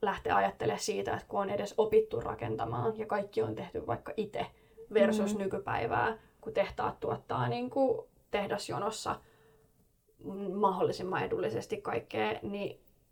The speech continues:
Speaker 1: sit sä voit jo miettiä, että, että onks tää loppujen lopuksi sit niin kallista. Ja ehkä sä sit
Speaker 2: Mm.
Speaker 1: sen jälkeen pystytkin ajattelemaan, että sä oot valmis maksamaan siitä, että, että joku on Suomessa vaikka puuseppä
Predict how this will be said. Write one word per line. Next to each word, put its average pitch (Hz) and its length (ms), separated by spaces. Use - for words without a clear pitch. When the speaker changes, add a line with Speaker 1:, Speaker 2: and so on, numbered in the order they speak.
Speaker 1:
sit 208 240
sä - 140
voit 110 220
jo 113 80
miettiä, - 420
että, 123 180
että - 160
onks 220 260
tää 127 140
loppujen 131 320
lopuksi - 340
sit - 180
niin 123 180
kallista. 254 560
Ja - 140
ehkä - 220
sä 226 140
sit 220 100
Speaker 2:
Mm. 220 60
Speaker 1:
sen 202 160
jälkeen - 420
pystytkin - 440
ajattelemaan, - 460
että - 120
sä - 80
oot - 140
valmis - 340
maksamaan 127 440
siitä, - 400
että, 277 240
että - 240
joku - 200
on - 220
Suomessa - 580
vaikka - 520
puuseppä - 520